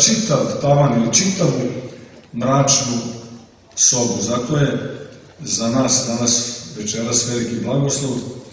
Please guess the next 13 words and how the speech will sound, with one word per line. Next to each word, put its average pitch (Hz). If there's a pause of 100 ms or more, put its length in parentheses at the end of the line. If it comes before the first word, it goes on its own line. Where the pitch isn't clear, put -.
(280)
da 107 (580)
gledamo 135 (100)
film 113 (140)
o 104 (540)
toliko 120
omiljenoj 127
svetiteljki 117
Svetoj 107 (300)
Petki, 135 (120)
koja 113
je 104
svima 135 (100)
poznata, 127